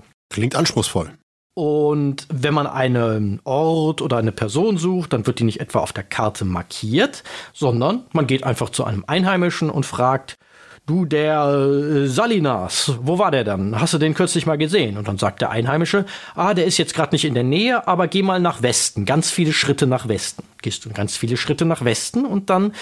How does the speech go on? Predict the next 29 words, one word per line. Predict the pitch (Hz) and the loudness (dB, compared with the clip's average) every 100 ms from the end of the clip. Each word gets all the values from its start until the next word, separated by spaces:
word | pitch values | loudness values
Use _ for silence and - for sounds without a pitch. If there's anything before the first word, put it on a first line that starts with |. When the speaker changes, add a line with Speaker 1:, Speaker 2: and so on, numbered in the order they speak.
| - | -14
Speaker 2:
fragst | - 123 120 - | -4 -2 0 0
du | 107 | 0
wieder | 117 127 | 2 2
einen | 127 147 | 2 0
Talaner | - 175 165 185 214 220 | 0 0 2 2 2 0
und | 208 | -2
dann | 190 | -2
sagt | 190 185 | 0 0
er, | - | 0
„Ah, | 233 254 | 0 0
der | 226 | 0
Salinas, | 196 208 196 190 - | 0 0 0 0 0
der | 180 | 0
ist, | 190 - - - | 0 -2 -6 -4
äh, | 170 170 170 170 - _ - | 0 2 0 -2 -10 _ 0
da | 220 | 2
um | 214 208 | 2 2
die | 208 | 0
Ecke, | 190 190 190 | -2 0 0
da | 185 | 0
drüben.“ | 151 170 131 - | 2 2 0 -2
Und | 151 160 | -2 -2
dann | 143 | 0
zeigt | 143 135 180 | 0 0 0
er | |
einfach | 156 147 135 | 0 0 0
in | 120 | 0
die | 110 | 0
Richtung | 117 - 262 | 0 0 -2